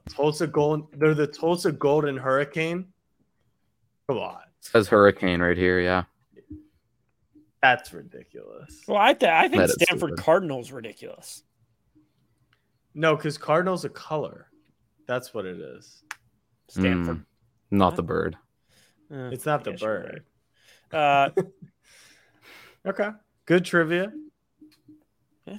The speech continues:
Speaker 1: We used to do trivia. We used to, when we were in the teens for episodes, we used to talk about our favorite player who repped that number. Now we're in episode, like, two thirty. I don't even
Speaker 3: <laughs>
Speaker 1: fucking know.
Speaker 3: Nah, we're, we're higher than that, I think.
Speaker 1: No.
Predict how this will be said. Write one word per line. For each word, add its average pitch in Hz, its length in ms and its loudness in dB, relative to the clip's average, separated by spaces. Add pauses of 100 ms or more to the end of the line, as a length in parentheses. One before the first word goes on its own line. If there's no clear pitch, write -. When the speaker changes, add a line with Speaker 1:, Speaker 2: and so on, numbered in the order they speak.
Speaker 1:
We 156 140 0
used 208 360 0
to 214 100 0
do 156 240 0
trivia. 107 480 -2
We 117 140 -8
used 139 280 -6
to, 127 280 0
when 135 200 -2
we 156 120 2
were 151 200 2
in 135 160 -2
the 117 160 -6 (220)
teens 139 520 -6
for 110 160 -4
episodes, 117 640 -4
we 107 100 -10
used 107 200 -12
to 104 160 -4 (320)
talk 113 180 -2
about 107 240 0
our 101 100 -2
favorite 104 360 -6
player 113 400 -2
who 110 100 -8
repped 107 280 -4
that 104 180 -6
number. 107 480 -4 (460)
Now 151 180 -2
we're 135 60 2
in 131 60 -4
episode, 117 360 -4
like, 101 200 -8
two 147 280 -4
thirty. 101 800 -2
I 101 120 -4
don't 110 180 -2
even 98 120 -6
Speaker 3:
<laughs> - 20 -12
Speaker 1:
fucking 92 360 -6
know. 107 120 -4
Speaker 3:
Nah, 117 240 0
we're, 127 240 2
we're 127 160 2
higher 113 300 0
than 165 140 -12
that, 113 220 -8
I 107 100 -12
think. 110 360 -14 (400)
Speaker 1:
No. 98 760 0